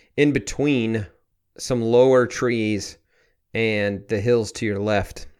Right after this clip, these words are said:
And they're set kinda nestled at the bottom of the hills. You see a small village,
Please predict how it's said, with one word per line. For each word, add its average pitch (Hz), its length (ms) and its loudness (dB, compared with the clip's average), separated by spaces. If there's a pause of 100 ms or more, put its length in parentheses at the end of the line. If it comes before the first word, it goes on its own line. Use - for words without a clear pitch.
(140)
And 104 360 -2 (520)
they're 160 340 6
set 170 460 4
kinda 143 320 0
nestled 131 420 0
at 123 80 0
the 127 80 -6
bottom 127 380 2
of 110 100 0
the 104 80 -2
hills. 101 760 0 (100)
You 117 200 -6
see 123 460 0
a 107 80 0
small 127 680 2
village, 104 680 -2